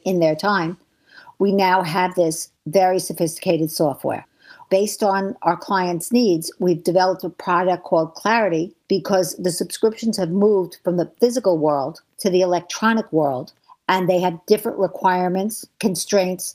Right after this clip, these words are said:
and needs in order to stay within compliance for the use of that material.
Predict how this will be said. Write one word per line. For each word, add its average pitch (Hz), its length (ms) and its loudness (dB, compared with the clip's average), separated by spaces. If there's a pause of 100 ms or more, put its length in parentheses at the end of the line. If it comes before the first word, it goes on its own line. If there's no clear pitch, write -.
and 180 200 2
needs 175 500 2
in 180 120 0
order 180 300 2
to 170 100 0
stay 190 360 0
within 180 720 0 (160)
compliance 190 840 -2 (260)
for 190 80 -2
the 170 120 0
use 190 320 0
of 170 100 2
that 175 240 0
material. 165 460 -2